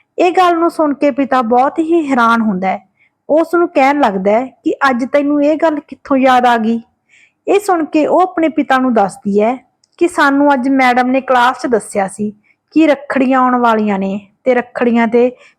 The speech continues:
ਭੈਣਾਂ ਆਪਣੇ ਭਰਾਵਾਂ ਨੂੰ ਰੱਖੜੀ ਬੰਨ੍ਹਦੀ ਹੈ। ਭਰਾ ਉਹਦਾ ਖਿਆਲ ਰੱਖਣ ਦਾ ਵਾਅਦਾ ਕਰਦਾ ਹੈ, ਇਸੇ ਕਰਕੇ ਮੈਂ ਵੀ ਆਪਣੇ ਭਰਾਵਾਂ ਨੂੰ ਰੱਖੜੀ ਬੰਨਾਂਗੀ। ਮੇਰਾ ਭਰਾ ਕਿੱਥੇ ਹੈ?"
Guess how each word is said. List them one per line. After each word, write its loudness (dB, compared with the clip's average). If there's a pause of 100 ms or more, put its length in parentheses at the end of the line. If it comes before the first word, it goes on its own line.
(100)
ਭੈਣਾਂ 2
ਆਪਣੇ -2
ਭਰਾਵਾਂ 0
ਨੂੰ 0
ਰੱਖੜੀ -2
ਬੰਨ੍ਹਦੀ -2
ਹੈ। -4 (560)
ਭਰਾ 2
ਉਹਦਾ 2
ਖਿਆਲ 0
ਰੱਖਣ -4
ਦਾ 2
ਵਾਅਦਾ -2
ਕਰਦਾ -4
ਹੈ, -6 (520)
ਇਸੇ 2
ਕਰਕੇ 0
ਮੈਂ 2
ਵੀ 0
ਆਪਣੇ -2
ਭਰਾਵਾਂ 0
ਨੂੰ 0
ਰੱਖੜੀ 0
ਬੰਨਾਂਗੀ। 0 (360)
ਮੇਰਾ 4
ਭਰਾ 0
ਕਿੱਥੇ -2
ਹੈ?" 0